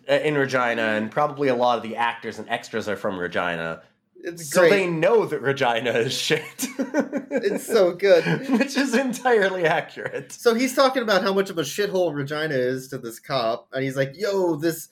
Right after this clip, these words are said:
Speaker 2: this brewery's gonna solve everything. Yeah, chicken milk beer. Yo, I came up with the slogan. Let's slam it a cold cock. What do you think? I'm gonna slam a cold cock." And he
Speaker 1: Cold
Speaker 2: keeps going
Speaker 1: cock.
Speaker 2: on
Speaker 1: Oh,
Speaker 2: about
Speaker 1: yeah,
Speaker 2: it.
Speaker 1: cold cock. Yeah. Yeah, just over and over and over.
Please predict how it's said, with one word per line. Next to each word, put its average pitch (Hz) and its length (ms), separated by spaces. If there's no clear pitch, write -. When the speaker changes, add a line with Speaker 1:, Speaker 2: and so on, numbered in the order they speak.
Speaker 2:
this 156 220
brewery's 175 560
gonna 156 160
solve 170 340
everything. 185 520
Yeah, 214 400
chicken 214 400
milk 185 320
beer. 147 480
Yo, 175 540
I 156 120
came 180 180
up 165 80
with 160 80
the 160 80
slogan. 156 460
Let's 151 160
slam 185 460
it 180 60
a 180 60
cold 196 400
cock. 120 440
What 160 100
do 170 60
you 170 80
think? 156 420
I'm 160 60
gonna 160 140
slam 190 400
a 190 40
cold 170 380
cock." 127 240
And 127 100
he - 0
Speaker 1:
Cold 226 220
Speaker 2:
keeps - 60
going 120 220
Speaker 1:
cock. 113 100
Speaker 2:
on 151 40
Speaker 1:
Oh, 214 60
Speaker 2:
about 208 80
Speaker 1:
yeah, 214 160
Speaker 2:
it. 135 100
Speaker 1:
cold 214 260
cock. 95 380
Yeah. 143 540
Yeah, 104 280
just 113 260
over 131 340
and 107 100
over 98 200
and 95 100
over. 90 420